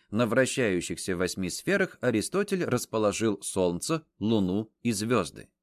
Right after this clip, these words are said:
Сегодня мы понимаем, что некоторые звезды оказались планетами, путешествующими на фоне неподвижных светил.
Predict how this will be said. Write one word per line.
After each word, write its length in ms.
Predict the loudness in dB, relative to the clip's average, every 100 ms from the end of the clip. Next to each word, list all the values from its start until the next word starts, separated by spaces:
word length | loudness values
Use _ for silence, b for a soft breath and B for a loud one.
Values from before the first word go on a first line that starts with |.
| _ b b
Сегодня 440 | -2 4 6 4 2
мы 120 | -2
понимаем, 540 | -2 -2 2 2 0
что 180 | -2 -4
некоторые 460 | -4 -6 -6 -2 -2
звезды 440 | 0 0 0 0
оказались 540 | -2 -2 0 0 -2 -6
планетами, 640 | -6 -4 -2 -4 -4 -6
путешествующими 1080 | -8 -6 -4 -2 -2 -2 -2 -2 -2 -4 -2
на 120 | -4
фоне 300 | 0 0 0
неподвижных 720 | -2 -2 -2 -2 -2 -2 -4
светил. 480 | -6 -6 -6 -12